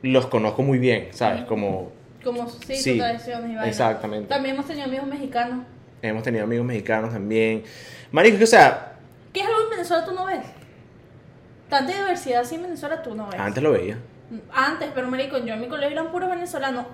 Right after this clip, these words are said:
Speaker 2: máximo un colombiano.
Speaker 1: O sea, en mi colegio había un carajito que era como que de...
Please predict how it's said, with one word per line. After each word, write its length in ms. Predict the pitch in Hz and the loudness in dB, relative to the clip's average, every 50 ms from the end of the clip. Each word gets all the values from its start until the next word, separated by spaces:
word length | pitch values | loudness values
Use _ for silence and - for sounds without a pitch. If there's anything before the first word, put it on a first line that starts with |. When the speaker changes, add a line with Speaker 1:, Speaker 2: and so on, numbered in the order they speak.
| 269 | -6
Speaker 2:
máximo 480 | 285 320 330 359 359 - 359 370 370 311 285 | -2 0 0 0 0 -4 -4 -4 -2 -2 -2
un 80 | 294 | -2
colombiano. 540 | - 320 311 285 247 240 240 233 202 165 - - - - - - - - - - - - - - - - - - - - - - - - - - - - - - - - | -2 -2 -2 -2 -2 -2 -2 -2 -2 -4 -6 -10 -16 -20 -20 -20 -20 -20 -20 -20 -20 -20 -20 -20 -20 -20 -20 -20 -20 -20 -20 -20 -20 -20 -20 -20 -20 -20 -20 -20 -20 -12
Speaker 1:
O 20 | - | -4
sea, 120 | - 123 - | -4 -2 0
en 120 | 120 120 | 2 2
mi 80 | 117 113 | 2 2
colegio 260 | 117 107 107 101 107 110 | 2 0 0 0 0 0
había 160 | 110 117 123 | 2 2 2
un 60 | 123 | 2
carajito 420 | 123 127 117 120 127 123 117 104 | 2 2 2 2 0 0 -2 -2
que 120 | - 104 95 | -2 -4 -4
era 160 | 90 92 - | -6 -6 -4
como 200 | 113 117 120 113 | -2 -2 -2 -2
que 160 | 117 110 98 92 | -2 -2 -2 -2
de... 560 | 92 92 90 90 87 85 85 85 76 73 - | -2 -4 -6 -8 -8 -10 -10 -12 -12 -14 -16